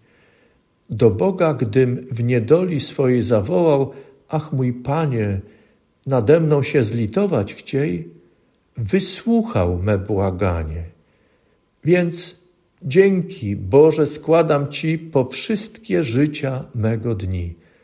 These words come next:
Cześć, cześć naszemu Bogu.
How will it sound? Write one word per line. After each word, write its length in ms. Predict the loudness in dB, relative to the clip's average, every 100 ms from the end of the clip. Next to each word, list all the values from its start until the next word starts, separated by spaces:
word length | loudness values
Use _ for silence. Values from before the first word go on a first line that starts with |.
| _ _ _ _ -2
Cześć, 680 | 0 2 -2 -10 -14 -18 _ _ _ _ _ _
cześć 680 | 2 4 4 -4 -12 -14 -18 _
naszemu 680 | -4 -4 -2 -4 -2 -4 -6 -10 -10
Bogu. 560 | -4 -4 -4 -8 -10